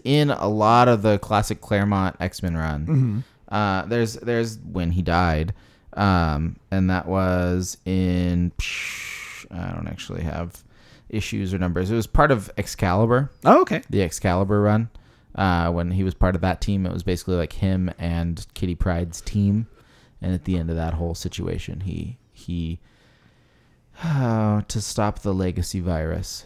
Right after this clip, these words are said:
Speaker 1: he exploded himself in midair.
Speaker 2: X-Men has a wacky continuity, and
Speaker 1: Yeah.
Speaker 2: as always, we recommend a podcast that goes over this really, uh, really well. Uh, it's called, uh, Jay and Miles Explain the X-Men, so you can check that out. Uh, they're almost a hundred, they're over,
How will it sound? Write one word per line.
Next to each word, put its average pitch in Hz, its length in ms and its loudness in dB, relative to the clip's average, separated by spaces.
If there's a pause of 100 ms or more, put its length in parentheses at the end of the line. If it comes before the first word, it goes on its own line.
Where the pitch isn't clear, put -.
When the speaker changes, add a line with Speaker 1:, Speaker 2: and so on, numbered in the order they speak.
Speaker 1:
he - 280 -8
exploded 85 540 -4
himself 82 480 -6
in 82 140 -8
midair. 82 560 -8 (1160)
Speaker 2:
X-Men 277 340 8
has 202 140 12
a 139 80 6
wacky 131 400 6
continuity, 107 580 2
and 123 100 6
Speaker 1:
Yeah. 156 80 10
Speaker 2:
as 160 100 8
always, 156 320 10
we 147 60 6
recommend 127 680 4
a 127 60 -6
podcast 113 680 0
that 104 280 -2
goes 110 220 2
over 98 180 0
this 98 240 -2
really, 98 500 0
uh, 98 240 -4
really 92 280 -2
well. 87 260 -2 (380)
Uh, 101 400 2 (200)
it's 135 220 -2
called, 139 240 2
uh, 120 160 4
Jay 143 240 6
and 139 100 6
Miles 123 280 4
Explain 113 320 -2
the 104 100 -4
X-Men, 98 420 -4
so - 140 -4
you 107 80 0
can 113 160 -2
check 120 220 -2
that 107 160 0
out. 95 280 0
Uh, 98 220 -2
they're 104 220 -2
almost 127 320 0
a - 20 -6
hundred, 120 220 -2
they're 135 100 4
over, 226 220 8